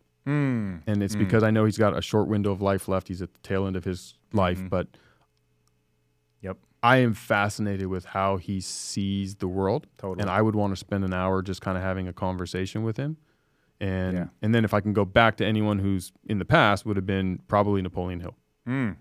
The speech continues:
Speaker 2: Because I believe in the
Speaker 1: Such a
Speaker 2: power
Speaker 1: good
Speaker 2: of
Speaker 1: book.
Speaker 2: having the right mindset, 'cause if you don't win here, you can't win here.
Speaker 1: Man.
Speaker 2: And he wrote some of the best books and,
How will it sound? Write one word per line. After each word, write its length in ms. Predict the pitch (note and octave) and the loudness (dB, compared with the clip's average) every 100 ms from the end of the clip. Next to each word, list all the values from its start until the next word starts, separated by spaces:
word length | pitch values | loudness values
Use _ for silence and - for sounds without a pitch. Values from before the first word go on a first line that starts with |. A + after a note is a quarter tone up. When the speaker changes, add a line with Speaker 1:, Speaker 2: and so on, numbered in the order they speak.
| - | -10
Speaker 2:
Because 260 | F#2+ F#2+ F#2 | -6 -2 0
I 100 | G2 | 0
believe 440 | F#2 F#2+ F#2+ F#2 | 0 -2 -2 -2
in 320 | F2+ F2+ F2+ - _ _ _ | -4 -4 -6 -10 _ _ _
the 60 | - - | -20 -12
Speaker 1:
Such 20 | G#2 | 0
a 40 | |
Speaker 2:
power 280 | G#2+ G#2 G2+ | 4 6 6
Speaker 1:
good 40 | |
Speaker 2:
of 120 | G2+ F2 | 4 2
Speaker 1:
book. 80 | |
Speaker 2:
having 220 | G#2 G2+ F#2+ | 2 2 4
the 80 | |
right 140 | G2 F#2 | 2 2
mindset, 480 | G2 G2+ G2+ B2 - - | 0 -2 0 0 -2 -6
'cause 240 | G2 F2+ | -8 -6
if 140 | F#2 G2+ | -8 -2
you 60 | |
don't 160 | G2 E2 | 0 0
win 160 | G2+ F#2 | 0 0
here, 220 | G2 G2 | 0 0
you 80 | F#2 | -2
can't 240 | F#2 F2+ | -4 -4
win 320 | G2 F#2+ F2+ - _ | -4 -4 -6 -10 _
here. 280 | - G2+ B2+ | -2 0 0
Speaker 1:
Man. 260 | F2+ E2+ E2 | -6 -14 -12
Speaker 2:
And 440 | - F#2+ F2+ F#2 A2 - | -6 -4 -4 -6 -12 -6
he 120 | G#2 | -2
wrote 180 | F#2+ F2 | -2 -2
some 100 | G2 | -4
of 60 | |
the 60 | F#2 | -4
best 280 | F#2+ F#2 - | -2 -4 -4
books 320 | F#2+ F#2 - | -6 -6 -8
and, 280 | F2 F2 E2 | -8 -8 -12